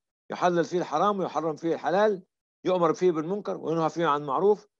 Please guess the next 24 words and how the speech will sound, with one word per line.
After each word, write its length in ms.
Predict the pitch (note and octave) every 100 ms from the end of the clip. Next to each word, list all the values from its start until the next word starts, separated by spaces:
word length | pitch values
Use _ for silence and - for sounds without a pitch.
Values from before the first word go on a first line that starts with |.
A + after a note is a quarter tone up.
| _ -
يحترم 280 | G2+ F3+ E3+
فيه 180 | F3
المفسد 440 | F3 D#3+ G#3 F#3+ C#3+
ويحتقر 460 | C3+ - - -
فيه 180 | C3+ F3
المرشد، 520 | E3+ F#3 A3 G3 E3 _ _ _ _ -
يمجد 320 | C#3+ G3+ D#3+
فيه 180 | D#3+ F#3
الطغاة 480 | F#3 D#3 C#3 G#3 G3+
ويحتقر 480 | C3+ G2+ F3+ D3+ C#3
فيه 220 | E3+ E3+
المصلحين، 680 | D3 - C#3 E3+ G#3+ F#3+ - _ _ _ _ _ _ _ _ _ _
يتقدم 380 | - - F#3 F3
فيه 200 | - G3
الجاهل 340 | F3 E3+ G#3+ F#3
ويتوارى 340 | E3 E3+ E3+
فيه 140 | E3+
العالم، 520 | F3+ D3+ G3 A3 G3 -
يتحدث 580 | C3+ C#3+ - G#3 F#3 -
فيه 160 | G3
التافه 580 | F#3 - B3 B3+ E3 A#2 - _ _ _
ويصمت 360 | A#2+ F3 D#3+ D#3+
فيه 180 | E3 F3
العاقل 500 | D#3+ G#3+ G#3+ G3+